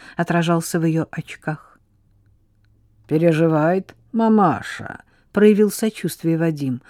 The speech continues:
Он был доволен, что Варя сказала "мамаше",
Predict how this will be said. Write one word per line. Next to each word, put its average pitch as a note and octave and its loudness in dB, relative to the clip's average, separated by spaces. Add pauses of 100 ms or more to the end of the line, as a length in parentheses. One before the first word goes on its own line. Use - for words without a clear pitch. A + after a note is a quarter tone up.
(300)
Он A#3+ 6
был C4 4
доволен, F3+ 2
что - -4
Варя E3+ 0
сказала D#3+ -2 (580)
"мамаше", E3 0